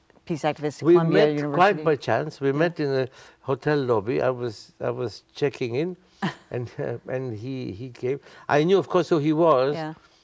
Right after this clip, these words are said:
Speaker 2: but I didn't know how he looked like. Uh, he, on the other hand, knew how I looked like, as he had heard me many times,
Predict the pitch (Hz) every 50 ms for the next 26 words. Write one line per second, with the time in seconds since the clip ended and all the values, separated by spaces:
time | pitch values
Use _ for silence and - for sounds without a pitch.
0 | _ _ _ - 135 143 151 160 165 175 175 170 147 143 151 160 156 151 147 135
1 | - - - - 98 90 90 - - - - - _ _ _ _ _ _ - -
2 | - _ _ _ - 113 117 113 95 110 110 139 160 156 160 160 156 135 127 123
3 | 127 127 123 123 120 135 135 131 135 139 123 117 127 131 135 127 123 131 127 -
4 | 139 131 120 123 - - 139 120 104 117 131 123 123 131 123 123 127 127 123 120
5 | - 120 120 123 117 - _